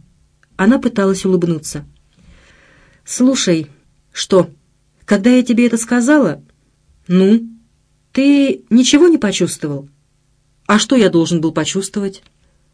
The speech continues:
«Представь, что ты делаешь то, что я тебе сказала». «Что я убиваю? Я должен это себе представить?» Она содрогнулась. «Да». «Ну и что?»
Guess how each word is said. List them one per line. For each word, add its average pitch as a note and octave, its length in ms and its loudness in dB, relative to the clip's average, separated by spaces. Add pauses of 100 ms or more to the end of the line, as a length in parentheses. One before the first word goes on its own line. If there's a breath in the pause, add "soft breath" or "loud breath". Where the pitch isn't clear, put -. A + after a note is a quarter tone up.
(220)
«Представь, D4 480 0
что - 200 0
ты B3 180 0
делаешь A3 500 2
то, C#4+ 180 0
что - 180 -2
я A3 160 0
тебе G#3 240 -2
сказала». F3+ 640 -2 (840)
«Что - 200 -2
я F3+ 200 6
убиваю? F3+ 640 2 (240)
Я F#3+ 200 2
должен G3+ 340 4
это G3+ 140 -2
себе F#3+ 240 -2
представить?» G3 720 -4 (760)
Она F3 240 2
содрогнулась. D#3+ 720 -4 (400)
«Да». F#3 420 0 (840)
«Ну G#3 160 6
и - 20 4
что?» G#3+ 380 0